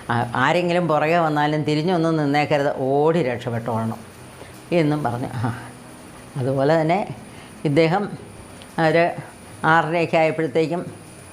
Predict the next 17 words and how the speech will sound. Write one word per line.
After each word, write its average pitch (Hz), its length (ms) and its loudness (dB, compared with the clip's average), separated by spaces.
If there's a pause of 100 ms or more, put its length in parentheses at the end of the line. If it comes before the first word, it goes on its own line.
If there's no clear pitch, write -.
പിന്നെ 160 180 4
രാത്രി, 214 460 2
പിന്നെ 160 340 0
ഉറങ്ങാൻ 170 420 2
പറ്റില്ലല്ലോ, 175 440 2
വിഷം, 143 320 -2
ഇത് 143 260 0
എന്നാന്നുള്ള 180 560 2
ഇതിൽ. 143 320 0 (380)
എന്തായാലും 143 380 2
ഒരു 151 80 2
ആറ് 135 220 2
ആറര 135 340 0
ആയപ്പോഴത്തേക്കും 139 680 0 (580)
ആ 127 260 0 (140)
കുളപ്പട-, 127 440 0 (160)
ഇത് 131 180 -2